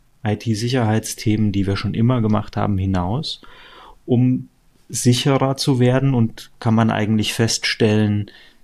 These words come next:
ähm, wie sicher man ist, also was ist so ein, so ein Assessment, wie kann man einmal anschauen, äh,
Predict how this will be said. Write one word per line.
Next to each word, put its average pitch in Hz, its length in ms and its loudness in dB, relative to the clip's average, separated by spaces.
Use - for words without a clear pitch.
ähm, 101 520 -4
wie 113 220 -2
sicher 123 400 2
man 101 440 2
ist, 139 420 0
also 104 220 -2
was 101 160 -2
ist 123 140 -4
so 107 120 -2
ein, 101 240 0
so 107 100 -4
ein 101 120 0
Assessment, 117 580 -2
wie 107 80 -4
kann 110 160 0
man 107 160 2
einmal 104 460 0
anschauen, 110 720 -2
äh, 107 220 -4